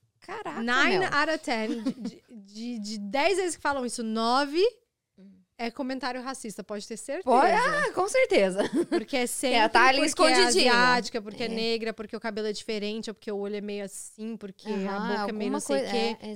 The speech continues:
Speaker 2: É uma
Speaker 1: exatamente.
Speaker 2: mistura,
Speaker 1: Aham,
Speaker 2: né?
Speaker 1: sim.
Speaker 2: E
Speaker 1: Ai, não, é
Speaker 2: aí
Speaker 1: exótica.
Speaker 2: Exótica.
Speaker 1: Exótica.
Speaker 2: Exótica é animal, gente.
Speaker 1: <laughs>
Speaker 2: Eu, hein? Pelo amor de Deus, cara.
Speaker 1: Tem alguém que colocou alguma coisa aí pra gente?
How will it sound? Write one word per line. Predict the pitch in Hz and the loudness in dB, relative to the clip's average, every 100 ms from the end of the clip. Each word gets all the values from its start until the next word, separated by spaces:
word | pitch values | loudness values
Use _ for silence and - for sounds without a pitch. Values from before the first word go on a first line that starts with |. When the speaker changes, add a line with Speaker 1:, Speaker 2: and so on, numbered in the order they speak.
| 202 226 | -6 -4
Speaker 2:
É | |
uma | 240 277 | -2 0
Speaker 1:
exatamente. | |
Speaker 2:
mistura, | 302 - - 294 262 262 302 466 | -2 -4 -4 -2 -2 -2 -2 -2
Speaker 1:
Aham, | 202 185 180 240 _ - | -6 -8 -8 -12 _ -12
Speaker 2:
né? | 220 220 | -8 -6
Speaker 1:
sim. | 165 160 _ | -8 -12 _
Speaker 2:
E | 240 233 | -4 2
Speaker 1:
Ai, | 247 233 | 2 4
não, | 220 220 | 2 2
é | 208 | 2
Speaker 2:
aí | |
Speaker 1:
exótica. | 196 190 170 - - 160 139 | 2 2 -2 -2 -10 -12 -14
Speaker 2:
Exótica. | 196 196 170 - - - 156 | -10 -10 -10 -14 -18 -18 -20
Speaker 1:
Exótica. | 156 156 - - - | -18 -16 -14 -14 -12
Speaker 2:
Exótica | 208 214 - 311 | -8 -8 -4 -4
é | |
animal, | 320 285 285 240 | 2 6 6 6
gente. | 185 156 - | 0 -8 -10
Speaker 1:
<laughs> | 214 262 - - - - - - 214 | -10 -6 -6 -4 -4 -4 -6 -4 -2
Speaker 2:
Eu, | 240 240 | 0 0
hein? | 214 220 | 0 -4
Pelo | 226 208 233 | -4 -4 -4
amor | 262 233 220 | -2 -2 -2
de | 190 | -2
Deus, | 180 170 170 277 | -4 -6 -8 -10
cara. | - 262 | 0 2
Speaker 1:
Tem | 277 | 4
alguém | 269 247 269 | 4 2 -2
que | 233 | -4
colocou | 226 240 220 | -4 -4 -2
alguma | 233 220 220 | -4 -4 -4
coisa | 226 202 208 | -4 -2 -2
aí | 208 | -2
pra | 220 | -4
gente? | 214 254 262 - - | -4 -4 -4 -8 -10